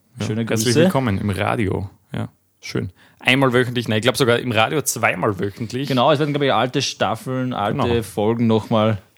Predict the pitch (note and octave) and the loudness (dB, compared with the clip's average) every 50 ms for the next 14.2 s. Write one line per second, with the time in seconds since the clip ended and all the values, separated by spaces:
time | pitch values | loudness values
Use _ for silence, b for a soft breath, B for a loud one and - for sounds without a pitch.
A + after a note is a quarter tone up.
0 | _ - - G#2+ - - - - A2 A2 A2+ A2 - - - - - - G#2 G2+ | _ -12 -10 -6 -4 -4 -2 0 0 0 0 -2 -4 -8 -10 -12 -12 -8 -6 -6
1 | G#2+ B2 A2+ F#2+ G#2 F#2+ F#2+ F#2+ F#2+ F#2+ G#2 G2+ G2 F2+ F2 - F#2+ F#2+ A2 F2+ | -6 -6 -6 -4 -4 -4 -2 -4 -4 -4 -4 -4 -4 -4 -6 -8 -8 -8 -8 -8
2 | - - F2+ E2 F2+ G2 - - - G2 F#2 F#2+ - - - G2+ F#2+ F2+ F#2+ F#2+ | -8 -6 -6 -6 -6 -6 -6 -6 -2 0 0 0 0 0 -2 -2 -2 -2 -4 -6
3 | - _ _ _ _ B B B B B B C3 E3 F#3+ F3+ - D#3+ F#3 F3+ F#3 | -10 _ _ _ _ B B B B B B 4 6 6 6 4 4 4 4 4
4 | D#3+ D3 F3+ E3+ E3 - - G#2 G#2 C#3+ E3 - - _ _ _ - - A2+ B2+ | 2 0 -2 -4 -4 -6 -2 0 0 0 0 -2 -8 _ _ _ -10 -6 -4 -4
5 | C3 B2 G#2+ - C3 C3 C3 B2+ A2+ - A2+ A#2 - _ _ - - B2 B2 B2+ | -4 -4 0 0 2 2 2 0 -4 -8 -14 -18 -20 _ _ -8 -8 -8 -6 -4
6 | C3+ B2+ B2+ B2 B2 - C#3 C3 B2 C3+ B2+ A#2 G#2 - - - B2 A2+ F#2+ G2 | -4 -4 -2 -4 -4 -4 -4 -4 -4 -4 -4 -6 -8 -10 -8 -6 -6 -4 -2 -2
7 | G#2+ G#2 D#3 D#3+ A#2+ G2+ G2 F#2 F2 F#2+ G#2+ - - A#2 G#2 - G#2 - - F3+ | -2 0 0 0 0 0 0 -2 -2 -4 -6 -4 -2 -4 -2 -2 -2 2 4 4
8 | C3 G#2 G2 G#2+ B2 C#3 B2+ G2+ A2 C3 - F3+ E3 - E3+ F#3 G3 E3+ D#3+ E3 | 4 6 6 4 4 2 2 -2 -4 -2 -4 -4 -2 0 0 0 0 0 -2 -4
9 | D#3+ - - - - - - _ - D3 G3+ G#2 G#2+ G2+ F#2+ - - - F2 G#2+ | -4 -6 -10 -16 -18 -18 -14 _ -6 -4 -4 -2 -4 -6 -8 -8 -8 -6 -6 -6
10 | A2+ G2 E2+ F2+ G2+ A#2 B2+ D#3 - B B B B A#2 G#2 - - G#2 G#2 G#2 | -4 -4 -4 -6 -4 -4 -6 -6 -8 B B B B -8 -8 -6 -4 -2 0 0
11 | A2 A#2 A2+ - - A2 A2 G#2+ A2 A2 - A2+ G#2 G#2 G2+ - - B2 - - | 0 0 -2 -4 -6 -6 -4 -4 -4 -6 -6 -8 -8 -8 -10 -8 -10 -10 -10 -6
12 | - B2 B2 A#2+ - B B B B B - G#2 C3+ C#3 C3 B2+ B2 C#3+ C#3+ C3 | -6 -6 -6 -6 -8 B B B B B -6 -2 0 0 0 0 0 0 0 2
13 | D3 C3+ C#3+ C3+ - A#2+ A2 A2+ A2+ - A2+ - - C3+ C#3 C#3+ B2+ A#2 A2 G#2 | 2 2 2 0 0 0 0 0 0 -2 -4 -2 0 2 4 4 4 4 4 4
14 | G2+ G2 F#2+ | 2 2 0